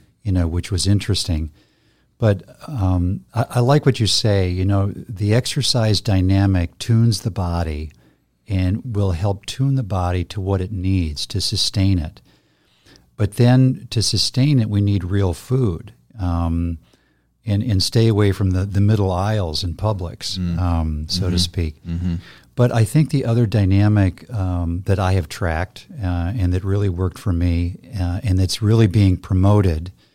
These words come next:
Speaker 1: is intermittent fasting.
Speaker 2: Mm.
Speaker 1: Uh, that's a very big dynamic. Uh, I've been studying it for forty years.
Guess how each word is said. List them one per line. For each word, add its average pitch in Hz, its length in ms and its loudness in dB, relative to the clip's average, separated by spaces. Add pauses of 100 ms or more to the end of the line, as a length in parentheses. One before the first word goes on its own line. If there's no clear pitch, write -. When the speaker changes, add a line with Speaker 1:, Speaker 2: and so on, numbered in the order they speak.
(400)
Speaker 1:
is 107 200 2
intermittent 110 520 4
fasting. 85 580 -4 (300)
Speaker 2:
Mm. 82 300 -6
Speaker 1:
Uh, 87 180 0
that's 95 220 2
a 107 40 2
very 117 320 4
big 104 340 2
dynamic. 92 680 2
Uh, 87 460 -4
I've 90 340 -6
been 92 180 -4
studying 104 440 2
it 95 80 0
for 98 100 -4
forty 95 400 -2
years. 92 400 0